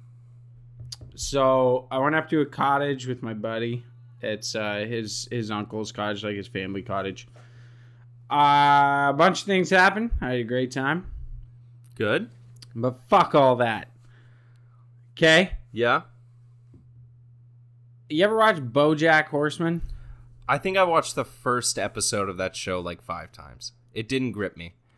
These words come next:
Speaker 1: 'Kay.
Speaker 2: 'Kay.
Speaker 1: Right?
Speaker 2: Do I need to know it to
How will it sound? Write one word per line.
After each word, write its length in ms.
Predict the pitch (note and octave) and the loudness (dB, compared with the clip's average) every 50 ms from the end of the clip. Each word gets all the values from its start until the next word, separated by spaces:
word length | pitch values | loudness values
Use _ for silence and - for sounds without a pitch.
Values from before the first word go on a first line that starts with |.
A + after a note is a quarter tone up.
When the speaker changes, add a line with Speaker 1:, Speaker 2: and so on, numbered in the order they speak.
| _ _ _ | _ _ _
Speaker 1:
'Kay. 200 | - A2 F#2+ - _ - - _ _ _ _ _ _ _ _ _ | -6 -6 -6 -6 _ -18 -20 _ _ _ _ _ _ _ _ _
Speaker 2:
'Kay. 220 | - G#2+ F2 E2+ F2 - _ _ _ _ _ _ _ _ _ _ _ _ _ _ | -8 -6 -6 -6 -8 -12 _ _ _ _ _ _ _ _ _ _ _ _ _ _
Speaker 1:
Right? 400 | A2+ A2 A#2+ C#3 D3 - - _ | -6 -4 -2 -2 -2 -4 -6 _
Speaker 2:
Do 120 | - B2+ | -2 0
I 100 | A#2+ B2 | 0 0
need 260 | B2 B2 B2+ B2+ B2+ - | 0 -2 -4 -4 -4 -4
to 100 | C3+ A#2+ | -6 -4
know 280 | A2 A2 G#2+ A2 B2 | -4 -2 -2 0 0
it 160 | D3 E3+ - - _ _ - | -2 -2 -6 -10 _ _ -8
to 240 | A#2+ A2+ G#2+ F#2+ | -6 -4 -4 -6